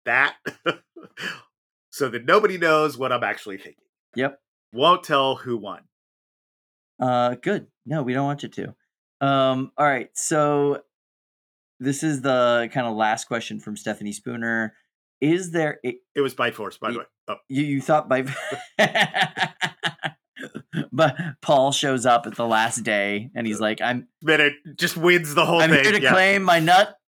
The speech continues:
Speaker 2: Thank you."
Speaker 1: Yeah. <laughs> It's got my name on it already, right?
Speaker 2: <laughs>
Speaker 1: Yes.
Speaker 2: "Thank you. I'll be leaving now." Um, all right. So is there a type of bot that we haven't seen on the show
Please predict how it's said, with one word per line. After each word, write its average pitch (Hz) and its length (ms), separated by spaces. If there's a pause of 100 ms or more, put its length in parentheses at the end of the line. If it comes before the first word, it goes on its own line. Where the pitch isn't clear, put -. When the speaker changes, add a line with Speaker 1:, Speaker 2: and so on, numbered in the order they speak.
Speaker 2:
Thank 156 280
you." 190 400 (200)
Speaker 1:
Yeah. 143 340 (120)
<laughs> - 600 (1000)
It's - 40
got 254 180
my 214 80
name 208 320
on 180 160
it 151 80
already, 139 340
right? 151 380 (120)
Speaker 2:
<laughs> - 120
Speaker 1:
Yes. - 160 (1300)
Speaker 2:
"Thank 156 260
you. 180 180
I'll 131 160
be 120 140
leaving 120 300
now." 120 420 (560)
Um, 139 480
all 147 120
right. 123 220
So 143 440
is 190 220
there 220 240
a 151 80
type 143 340
of 135 140
bot 104 360
that 110 100
we 104 160
haven't 123 440
seen 123 200
on 113 120
the 107 80
show 92 520